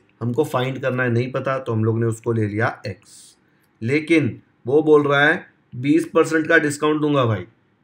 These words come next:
ठीक है। ये ऐसा समझो कि नया क्वेश्चन पूछा है, ये क्वेश्चन वन है, ये वाला पार्ट और ये नया क्वेश्चन, तो उसमें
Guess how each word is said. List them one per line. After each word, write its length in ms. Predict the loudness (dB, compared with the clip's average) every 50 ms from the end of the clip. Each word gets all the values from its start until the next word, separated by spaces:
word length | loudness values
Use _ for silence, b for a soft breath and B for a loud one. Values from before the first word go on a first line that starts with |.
| _ _ _ _ -16
ठीक 120 | -10 -8 -6
है। 140 | -6 -6 B B B B 0
ये 100 | 4 6
ऐसा 240 | 6 6 6 2 0
समझो 260 | 0 0 0 0 2
कि 80 | 2 2
नया 300 | 4 4 6 6 6 6 6
क्वेश्चन 420 | 4 2 2 2 2 0 0 0
पूछा 260 | -2 -4 -6 -6 -8
है, 100 | -10 -12 -14 _ _ _ _ _ _ -10
ये 160 | -6 -6 -4
क्वेश्चन 420 | -2 0 -2 -2 0 -2 -2 -2 -2 0
वन 240 | 0 0 0 0 0 2
है, 200 | 2 4 4 4 2 0 -6 _ _ _ _ _ _ _ _ _ _ _ _ -6
ये 140 | -4 -2
वाला 200 | 0 2 2 0 0 0
पार्ट 340 | 0 0 0 0 -2 -6 -14 _ _ _ _ -2
और 140 | -2 -2 -2
ये 120 | -2 -4
नया 240 | -2 0 0 0 0
क्वेश्चन, 440 | -2 -4 -6 -6 -6 -10 -16 -18 -20 -20 _ _ _ _ _ _ _
तो 60 | -2 0
उसमें 580 | 0 -2 -2 0 0 2 2 0 -2 -4 -8